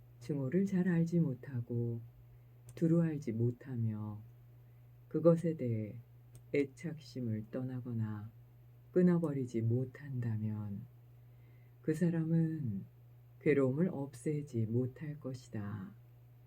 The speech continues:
그러나 비구들이여, 사람의 마음이 증오를 잘 알고 또한 끊어버린다면 그 사람은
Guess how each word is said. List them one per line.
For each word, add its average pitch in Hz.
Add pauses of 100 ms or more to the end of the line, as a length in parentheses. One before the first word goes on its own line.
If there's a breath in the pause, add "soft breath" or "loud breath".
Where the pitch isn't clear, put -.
(760 soft breath)
그러나 143
비구들이여, 127 (1040)
사람의 156
마음이 139 (580)
증오를 165
잘 147
알고 117 (800)
또한 135 (640)
끊어버린다면 113 (760 soft breath)
그 143
사람은 156